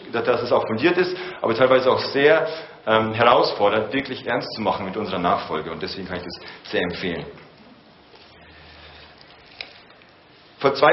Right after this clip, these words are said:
Wochen haben wir mit der sogenannten Eulogie angefangen, mit der Danksagung, der, dem, dem Lobgesang, den Petrus gestartet hat,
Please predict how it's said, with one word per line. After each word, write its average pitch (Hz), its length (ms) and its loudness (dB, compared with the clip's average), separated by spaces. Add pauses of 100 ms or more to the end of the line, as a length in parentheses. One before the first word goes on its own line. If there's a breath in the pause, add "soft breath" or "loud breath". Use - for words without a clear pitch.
Wochen 220 400 0 (120)
haben 143 280 2
wir 147 340 4 (320 loud breath)
mit 123 200 -6
der 120 160 6
sogenannten 120 380 0
Eulogie 117 480 2
angefangen, 110 480 2
mit 110 120 0
der 104 120 4 (180)
Danksagung, 110 640 2
der, 95 100 0
dem, 101 460 -8
dem 98 180 -8
Lobgesang, 107 640 2 (220 loud breath)
den 101 120 -4
Petrus 117 320 -2
gestartet 113 500 2
hat, 131 200 2